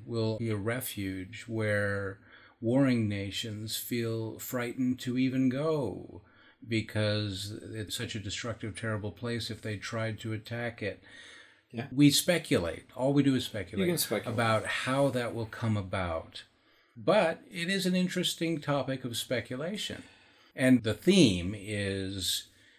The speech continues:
Speaker 1: just get your own life in order and
Speaker 2: Yes.
Speaker 1: follow the prophet, and you will stand in holy places.
Speaker 2: Right.
Speaker 1: It is still a fascinating topic for us to try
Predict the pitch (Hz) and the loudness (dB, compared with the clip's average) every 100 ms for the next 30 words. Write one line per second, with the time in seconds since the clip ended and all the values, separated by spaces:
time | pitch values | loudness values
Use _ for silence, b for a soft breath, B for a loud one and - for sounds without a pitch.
0 | b 131 127 139 - 127 113 107 104 95 | b -8 -2 0 2 0 0 0 0 0
1 | 90 90 98 87 87 - 95 95 113 - | -2 -6 -8 -6 -8 -8 -10 -12 -14 -10
2 | 110 113 120 123 117 117 - 107 98 107 | -4 -2 2 2 2 0 0 2 2 -2
3 | 101 95 98 101 95 95 98 104 101 98 | -4 -6 -8 -6 -4 -4 -6 -6 -4 -4
4 | 95 - 98 92 92 90 98 90 90 - | -6 -4 -4 -4 -4 -6 -8 -8 -8 -8
5 | 92 87 - - - - 113 95 B B | -8 -6 -8 -10 -10 -2 2 2 B B
6 | B B - 131 120 143 - 160 139 - | B B -6 0 2 2 0 0 0 0
7 | 110 101 - 104 95 95 101 90 87 98 | 0 0 0 -2 -2 -4 -4 -6 -6 -8
8 | - - 95 101 - - 110 - 92 95 | -8 -6 -2 -2 -2 -4 -8 -6 -4 -4
9 | 98 110 | -4 -8